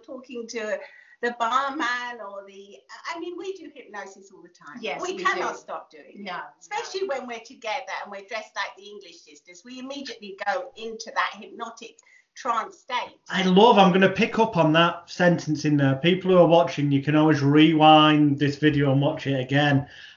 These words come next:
Speaker 3: uh, when it's out there. But you said, "When we're dressed like the English sisters."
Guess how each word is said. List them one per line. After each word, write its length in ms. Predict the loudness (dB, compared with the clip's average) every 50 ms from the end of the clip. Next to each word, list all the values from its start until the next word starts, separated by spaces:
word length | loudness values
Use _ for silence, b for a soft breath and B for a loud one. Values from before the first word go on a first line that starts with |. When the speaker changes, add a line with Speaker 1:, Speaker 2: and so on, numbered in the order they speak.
| B B -2
Speaker 3:
uh, 420 | 0 4 6 8 8 8 8 6 4
when 100 | 2 0
it's 140 | 0 2
out 160 | 2 4 4 4
there. 80 | 2
But 100 | 0 0 -2
you 60 | 0
said, 280 | 2 2 2 0 B B B B B
"When 560 | 0 6 8 8 8 8 6 2 0 -2 0
we're 440 | 4 6 6 8 8 8 6 4 2
dressed 560 | 0 -2 0 2 4 4 4 2 -2 -6 -12 -20 _ -8
like 640 | -4 -2 0 0 2 4 4 2 2 -2 -6 _ _ _ _ -8
the 300 | -2 2 4 6 6 6
English 540 | 6 6 4 4 4 4 4 2 0 -2 -2
sisters." 640 | -2 -2 -2 -2 -6 -12 -14 -12 -10 -10 -10 -12